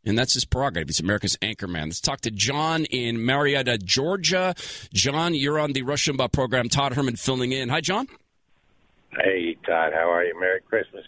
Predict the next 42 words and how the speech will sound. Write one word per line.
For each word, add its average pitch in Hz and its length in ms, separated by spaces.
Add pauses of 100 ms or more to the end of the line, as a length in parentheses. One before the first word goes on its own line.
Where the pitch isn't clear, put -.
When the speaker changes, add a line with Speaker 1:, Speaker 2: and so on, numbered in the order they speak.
Speaker 2:
God 95 240
bless 90 280
you. 76 100 (680)
Speaker 1:
Thank 120 240
you, 117 60
sir. 107 240
Thank 123 300
you, 107 60
sir. 69 200 (600)
Speaker 2:
And 92 240
thanks 104 240
for 92 100
being 87 260
an 82 120
out 80 240
there 80 160
Christian. 76 580
Jesus 87 440
is 82 200
the 92 80
reason 87 380
for 85 100
the 78 120 (100)
season. 78 340
The 85 80
reason 160 320
I 156 140
called, 92 440
though, 90 320
was 92 300
to - 240
tell 107 160
you 87 440
that, 82 340
uh, 78 260 (800)
it 147 180
seems 175 280
to 139 100
me 131 260
that 107 320
Pelosi 117 800
and 87 280